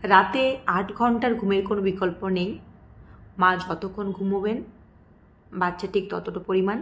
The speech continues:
শরীরে rest পাবে এবং তার ডেভেলপমেন্টও খুব ভালো হবে। দুপুরে দু ঘন্টা বিশ্রাম করুন, বাম কাত হয়ে শুয়ে থাকুন, এটা আপনার বেবির জন্য খুবই ভালো। প্রতিদিন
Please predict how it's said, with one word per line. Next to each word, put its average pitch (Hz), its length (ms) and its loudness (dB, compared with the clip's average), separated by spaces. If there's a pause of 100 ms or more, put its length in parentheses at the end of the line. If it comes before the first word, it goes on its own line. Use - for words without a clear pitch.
শরীরে 160 300 -6
rest 165 300 -2
পাবে 160 200 -2 (560)
এবং 165 120 -6 (120)
তার 170 120 -6 (100)
ডেভেলপমেন্টও 175 560 -4 (100)
খুব - 120 -6 (300)
ভালো 165 280 -8
হবে। 165 180 -16 (1080)
দুপুরে 269 380 2
দু - 140 2
ঘন্টা 254 240 2
বিশ্রাম 220 380 0 (100)
করুন, 226 200 6 (520)
বাম 175 320 4 (160)
কাত 196 280 6
হয়ে 220 160 0 (100)
শুয়ে 214 220 2 (140)
থাকুন, 220 280 -6 (540)
এটা 180 240 -4
আপনার 180 240 -4
বেবির 170 300 -2
জন্য 190 160 -2 (120)
খুবই 220 180 -4 (100)
ভালো। - 220 -6 (840)
প্রতিদিন 214 440 4